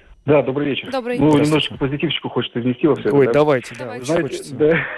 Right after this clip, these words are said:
Speaker 1: да. <laughs> Давайте лучше поговорим о том, о, о чем, на чем нельзя ни в коем случае экономить. Это я
Speaker 3: Давайте.
Speaker 1: говорю, знаете, о чем? О маленьких радостях. И маленькие радости есть у всех. Другое дело, сколько они маленькие, сколько большие, разница иногда бывает колоссальная. Вот смотрите, допустим, для среднестатистического,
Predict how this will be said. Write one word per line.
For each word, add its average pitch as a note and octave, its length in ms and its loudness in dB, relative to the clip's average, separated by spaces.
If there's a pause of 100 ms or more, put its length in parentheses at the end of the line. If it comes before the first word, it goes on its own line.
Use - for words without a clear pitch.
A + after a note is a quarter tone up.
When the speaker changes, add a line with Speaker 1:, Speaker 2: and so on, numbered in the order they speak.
(640)
Speaker 1:
да. C3 100 0
<laughs> - 0 -
Давайте F3 320 2
лучше D#3+ 140 -6
поговорим D#3 280 2
о D3 80 2
том, D#3 240 -2
о, C#3 120 0
о C3+ 260 0
чем, C#3 200 -6
на C#3 120 0
чем C#3+ 180 0
нельзя C#3 260 2
ни C#3 60 0
в C3+ 80 -4
коем C#3 220 0
случае - 400 -4
экономить. F#2+ 420 -8
Это B2 220 0
я C3 60 2
Speaker 3:
Давайте. B2+ 140 0
Speaker 1:
говорю, B2+ 200 0
знаете, C#3 240 -2
о - 20 -4
чем? A2 220 -6
О A#2 100 2
маленьких C3 460 0
радостях. G#2 400 -2
И - 20 -8
маленькие C#3 380 -2
радости D3+ 340 0
есть C3+ 180 -6
у D3 40 -18
всех. B2 180 -8
Другое A#2 320 -2
дело, C3+ 280 2
сколько C#3 260 -4
они C#3 100 0
маленькие, C#3 380 0
сколько C#3 180 -6
большие, D#3 460 0 (400)
разница C#3 400 2
иногда C3+ 180 0
бывает C3+ 300 0
колоссальная. C3 480 0
Вот F#2+ 100 -14
смотрите, A#2 320 -6
допустим, - 360 -10
для G#2+ 460 2
среднестатистического, A#2+ 2000 -2